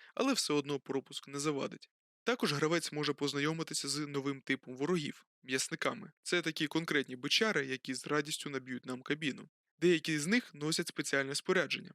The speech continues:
яке робить їх невразливими спереду, але дуже вразливими ззаду. Цікавий нюанс для тих, хто проходить гру не по стелсу. Вже на самій фабриці знаходимо Ротвільда.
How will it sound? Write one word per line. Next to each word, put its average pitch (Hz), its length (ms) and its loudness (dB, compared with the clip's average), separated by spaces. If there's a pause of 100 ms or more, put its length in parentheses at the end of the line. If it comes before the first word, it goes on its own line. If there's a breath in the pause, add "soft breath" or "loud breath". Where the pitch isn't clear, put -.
(120)
яке 143 260 2
робить 139 380 4
їх - 160 -6
невразливими 139 600 0
спереду, 175 580 0
але 156 320 2
дуже 147 300 -4
вразливими 135 640 0
ззаду. 151 420 -2 (340)
Цікавий 131 440 0
нюанс 180 340 2
для 135 160 2
тих, - 160 -4
хто - 160 -4
проходить 135 420 -6
гру 135 220 -6
не 127 140 -8
по - 140 -12
стелсу. - 420 -2 (480 soft breath)
Вже 170 160 6
на 160 120 0
самій 151 260 -2
фабриці 220 500 2
знаходимо 147 600 -2
Ротвільда. 147 540 2